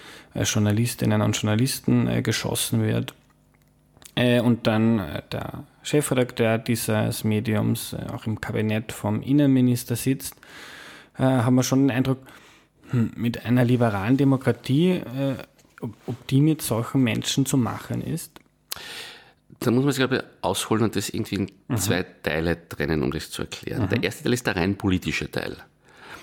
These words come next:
Speaker 2: Da muss man jetzt sagen, dass sich die F P Ö,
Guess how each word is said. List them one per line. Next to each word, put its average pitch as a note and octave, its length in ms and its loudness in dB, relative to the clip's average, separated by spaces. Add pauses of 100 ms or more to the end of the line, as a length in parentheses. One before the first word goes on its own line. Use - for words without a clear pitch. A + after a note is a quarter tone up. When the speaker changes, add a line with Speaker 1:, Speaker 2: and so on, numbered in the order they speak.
(180)
Speaker 2:
Da G#2 60 2
muss A#2 140 2
man C3+ 80 4
jetzt - 120 -2
sagen, G2 180 0
dass A2+ 140 0
sich A#2 240 -4 (380)
die - 180 0
F - 180 -4
P - 80 -2
Ö, G#2 380 2